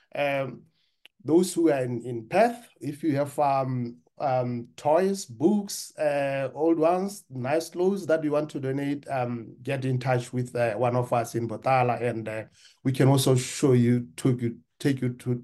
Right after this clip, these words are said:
through the process, and then we'll also see, you will see us, uh, load in the container, and then we'll also, um,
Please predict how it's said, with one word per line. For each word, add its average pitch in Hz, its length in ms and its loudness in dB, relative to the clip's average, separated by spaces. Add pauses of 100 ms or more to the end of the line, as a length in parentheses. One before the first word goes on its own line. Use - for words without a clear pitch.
through 123 200 2
the 117 100 -2
process, 127 500 0 (300)
and 120 140 -2
then 120 200 2
we'll 107 260 -4 (180)
also 120 280 -4
see, 120 420 -4
you 135 140 4
will 208 240 8
see 127 280 0
us, - 320 -4 (460)
uh, 123 200 2
load 120 220 2
in 127 100 4
the 123 80 2
container, 113 580 -6
and 107 280 -8
then 113 220 -2
we'll 104 120 -4
also, 113 380 2
um, 107 360 -4